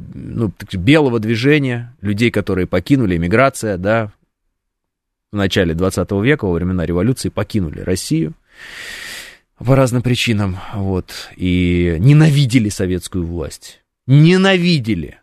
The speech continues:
Но когда началась война, Великая Отечественная, встали на сторону советского солдата.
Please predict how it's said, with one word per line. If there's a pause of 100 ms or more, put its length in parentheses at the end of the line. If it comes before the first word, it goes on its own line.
(140)
Но
когда
началась
война, (380)
Великая
Отечественная,
встали
на
сторону
советского
солдата.